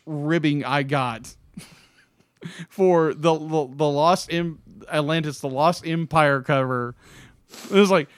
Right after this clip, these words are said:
"Jacob, you know how bad that looks, right?" It's like, <laughs> I didn't think about it when I drew it. It was like,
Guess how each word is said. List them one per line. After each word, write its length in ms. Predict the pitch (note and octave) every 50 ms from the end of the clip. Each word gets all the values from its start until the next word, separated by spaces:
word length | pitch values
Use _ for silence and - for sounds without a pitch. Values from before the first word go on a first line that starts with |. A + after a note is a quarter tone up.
| _ _
"Jacob, 360 | - G3+ A#3+ A3 G3 D#3+ C3 - -
you 140 | F#3+ G#3
know 80 | A#3+ B3+
how 140 | A#3+ G#3 F#3
bad 440 | E3+ D3+ C#3+ - F#3+ F#3 F#3+ F#3 D#3
that 120 | D#3 D3
looks, 260 | D3 E3 E3 E3 -
right?" 140 | - D#3 E3+
It's 140 | G3 F#3+ -
like, 180 | A#3 F3+ - _ _ _ _ _ _ _ _ _ _ _ _ _ _ _ _ _ _ _ _ _ - _ _ -
<laughs> 600 | A#3+ - - A#3 - - - - F4 G#4+ - -
I 100 | G3+ C4+
didn't 160 | D#4+ D4+ B3+
think 140 | - D#4+ E4
about 160 | D4+ - -
it 60 | F#3 F3+
when 100 | F3 E3
I 80 | E3
drew 260 | D#3+ D#3 E3+ G#3+ A3
it. 80 | F#3+ E3+
It 40 | F3+
was 120 | F#3 F3
like, 200 | F3+ F#3 F3 E3+